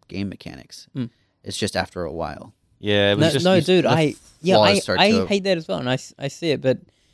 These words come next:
Speaker 2: one of the points that the guy mentioned on the talk was, you know, we, we balance all the cards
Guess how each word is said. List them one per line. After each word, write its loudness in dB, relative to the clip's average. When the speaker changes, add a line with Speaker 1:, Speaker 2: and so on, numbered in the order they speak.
Speaker 2:
one 0
of -2
the 4
points -4
that -14
the -12
guy 0
mentioned -4
on -6
the -6
talk -4
was, -8
you -12
know, -10
we, -8
we -10
balance -2
all -2
the -4
cards -6